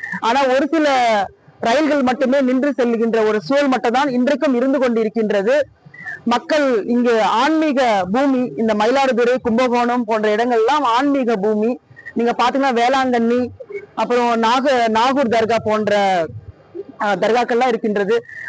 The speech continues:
அங்கு செல்லு வருகின்ற எல்லா மக்களும் வந்து, ஆ, ரயில்கள் சரியாக அந்தந்த நிலையங்கள் நிற்காம செல்வதால், குறிப்பாக கும்பகோணம், மயிலாடுதுறை நி-, ரயில் நிலையம் நின்று செல்லாமல் போவதால்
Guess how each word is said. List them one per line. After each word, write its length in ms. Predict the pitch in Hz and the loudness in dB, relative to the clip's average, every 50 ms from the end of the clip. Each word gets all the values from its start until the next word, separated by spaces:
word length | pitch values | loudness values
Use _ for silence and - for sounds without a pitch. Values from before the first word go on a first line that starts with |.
| - | -6
அங்கு 280 | - 202 226 240 247 247 | -4 -2 0 0 0 0
செல்லு 340 | 233 262 254 269 285 285 254 | 0 0 0 2 0 0 0
வருகின்ற 800 | 240 233 247 262 269 269 254 220 247 247 240 226 220 214 190 - - - - - - - - - - | 0 0 0 0 0 0 0 0 0 2 2 2 2 2 0 -2 -4 -10 -16 -14 -12 -12 -12 -8 -4
எல்லா 340 | - 214 240 254 262 262 262 | -2 0 0 2 2 2 0
மக்களும் 440 | 240 226 226 226 - 294 294 285 254 | 0 -2 -2 -2 -2 0 0 2 0
வந்து, 400 | 240 226 226 220 523 571 554 - - _ - - - - - | 0 0 0 2 2 2 0 -2 -8 _ -20 -20 -20 -6 -2
ஆ, 300 | 208 208 208 202 202 202 190 - 170 - - - - | 0 2 2 2 2 0 -2 -4 -8 -12 -14 -10 -6
ரயில்கள் 500 | - - 233 226 254 311 311 285 285 254 | -4 -2 0 2 2 2 2 0 0 0
சரியாக 640 | - 240 233 240 262 277 269 285 285 285 285 262 233 | 0 -2 0 0 2 2 2 2 0 0 0 0 0
அந்தந்த 760 | 220 - - 220 233 233 247 240 240 233 233 226 214 202 185 - - _ | 0 -2 -2 -2 0 0 0 0 2 2 2 2 2 0 -2 -4 -8 _
நிலையங்கள் 480 | - - 220 233 269 285 285 269 262 233 | -4 -2 0 2 2 2 2 0 0 0
நிற்காம 480 | 226 240 - - - 285 285 285 285 285 | -2 -4 -4 -2 0 0 2 2 0 0
செல்வதால், 340 | 262 233 233 226 247 269 - | 0 0 2 0 0 -2 -2
குறிப்பாக 640 | - 269 302 302 - 294 302 269 269 262 285 294 285 285 - - - 233 - - | -2 0 0 -2 0 0 0 0 2 2 2 0 0 -2 -6 -14 -18 -16 -14 -6
கும்பகோணம், 600 | - 247 240 254 294 294 277 285 277 277 285 262 | -4 -2 0 2 2 2 2 2 0 0 0 0
மயிலாடுதுறை 640 | 233 226 247 269 277 277 254 254 254 247 233 226 208 - - - - 202 - - | 0 2 2 2 0 0 0 2 2 2 0 0 -2 -6 -12 -18 -18 -14 -8 -2
நி-, 140 | 214 226 | -2 0
ரயில் 200 | 226 220 226 269 | 2 2 2 2
நிலையம் 300 | 277 269 254 247 247 233 | 2 2 0 0 0 0
நின்று 260 | 233 233 254 269 320 311 | 0 0 0 0 0 0
செல்லாமல் 500 | - 277 254 247 247 247 247 254 247 - | 0 -2 0 2 2 2 0 0 -2 0
போவதால் 440 | 233 226 233 226 214 233 240 262 | 0 2 2 2 2 2 0 0